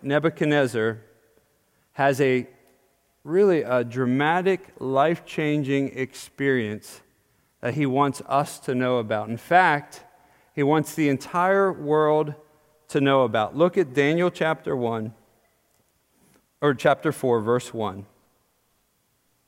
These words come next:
This is his letter to the entire world. "King Nebuchadnezzar, to all peoples, nations, and languages that dwell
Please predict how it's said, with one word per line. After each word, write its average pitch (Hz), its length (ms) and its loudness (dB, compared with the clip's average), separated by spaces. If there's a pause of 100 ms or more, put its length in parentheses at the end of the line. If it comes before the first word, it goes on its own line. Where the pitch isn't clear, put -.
(640)
This 143 200 -2
is 175 180 2
his 180 300 4
letter 143 560 4 (380)
to 143 160 -6
the 131 120 0
entire 139 520 2
world. 123 380 -4 (1400)
"King 214 380 6
Nebuchadnezzar, 175 840 2 (800)
to 160 220 4
all 170 160 8
peoples, 127 880 -2 (520)
nations, 123 1040 0 (540)
and 147 260 6
languages 170 960 4 (320)
that 135 180 2
dwell 190 800 4